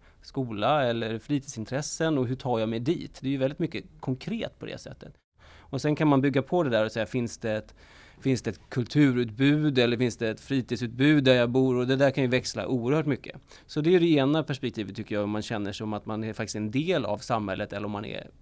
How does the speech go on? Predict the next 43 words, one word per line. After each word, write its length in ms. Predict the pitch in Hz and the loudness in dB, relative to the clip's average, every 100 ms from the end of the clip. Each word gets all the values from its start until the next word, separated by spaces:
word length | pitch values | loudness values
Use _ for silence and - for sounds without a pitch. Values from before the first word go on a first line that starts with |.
| - - - - | -20 -20 -18 0
avskuren 920 | 151 104 - - - 202 247 127 - | 2 2 -2 -10 -6 -6 -4 -8 -8
som 180 | 104 104 | -10 -10
det 60 | |
oftast 260 | 95 - - | -10 -12 -14
kan 240 | - 92 | -12 -8
vara 300 | 180 214 - | -6 -6 -8
i, 180 | - - - | -16 -18 -18
i, 200 | - - - _ | -18 -18 -20 _
så 100 | - | -20
att 60 | - | -18
säga, 160 | - | -16
landsbygds- 680 | - 113 95 - - 95 - | -6 -4 -4 -8 -10 -10 -10
och 80 | 101 | -8
glesbygdspolitik. 800 | 110 104 - 101 - 113 - - _ - - - - | -6 -4 -6 -10 -12 -12 -12 -14 _ -20 -20 -20 -20
Sen 160 | - 147 | -2 0
det 60 | - | 2
andra 420 | 175 139 147 202 | 4 4 4 4
är 180 | 139 123 | 4 4
ju 120 | 123 | 2
det 200 | 113 104 | 2 0
som, 260 | 113 104 - - - - _ | -4 -6 -8 -18 -20 -20 _
som 160 | - 127 | -4 0
handlar 180 | 123 113 | 2 0
om 60 | |
att 100 | 113 | -2
påverka 680 | - 139 123 127 165 147 120 | 0 4 6 8 6 6 0
och, 80 | 113 | -2
eh, 340 | 113 - 98 | -4 -6 -6
vilka 380 | 101 113 113 123 | -4 -4 -2 2
möjligheter 480 | 127 131 120 117 117 | 4 4 4 0 0
jag 60 | 107 | -2
har 40 | |
att 60 | 107 | -2
förändra 520 | 135 180 196 175 139 | 0 2 2 2 2
den 140 | 92 | 2
situation 420 | - 107 - 107 | -4 -10 -10 -10
jag 100 | 107 | -8
är 100 | - | -10
i. 140 | 95 101 | -10 -8
Och 120 | 113 | -4
då, 240 | 135 139 - - - - - - - - | -2 -2 -6 -16 -20 -20 -20 -20 -20 -4
då 120 | 135 | 2
jobb-, 640 | 160 151 123 113 - | 4 4 0 -8 -10